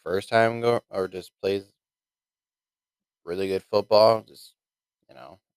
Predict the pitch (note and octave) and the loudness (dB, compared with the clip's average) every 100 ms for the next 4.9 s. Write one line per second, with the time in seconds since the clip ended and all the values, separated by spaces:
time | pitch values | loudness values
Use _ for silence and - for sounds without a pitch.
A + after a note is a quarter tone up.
0 | _ _ _ _ _ _ _ _ _ _ | _ _ _ _ _ _ _ _ _ _
1 | _ _ _ _ F#2+ F#2+ F2 F#2 F2+ F2 | _ _ _ _ -14 -14 -8 -8 -8 -6
2 | - - G2+ A#2 A#2 C3 _ _ _ _ | -2 2 2 4 4 2 _ _ _ _
3 | _ _ D#2+ G#2 F#2+ C2 D2 E2 F2+ - | _ _ -14 -14 -14 -16 -14 -12 -12 -16
4 | - E2+ F#2 F2 D2 C#2+ D#2+ E2 | -18 -10 -10 -10 -14 -14 -12 -12